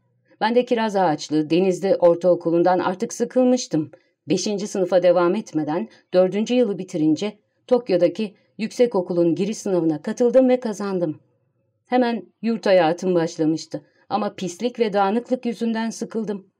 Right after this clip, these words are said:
Şaklabanlıkla değil ama doktordan solunum yetmezliği raporu alarak yurttan çıktım.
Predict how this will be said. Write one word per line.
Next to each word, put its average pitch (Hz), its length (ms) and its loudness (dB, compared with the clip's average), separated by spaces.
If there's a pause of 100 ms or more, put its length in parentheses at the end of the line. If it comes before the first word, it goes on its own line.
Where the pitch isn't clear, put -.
(220)
Şaklabanlıkla 202 840 0
değil 185 280 0
ama 185 220 0 (320)
doktordan 214 540 -2
solunum 208 440 0
yetmezliği 208 600 -2
raporu 202 540 0
alarak 175 460 2
yurttan 185 400 -4
çıktım. 156 500 -10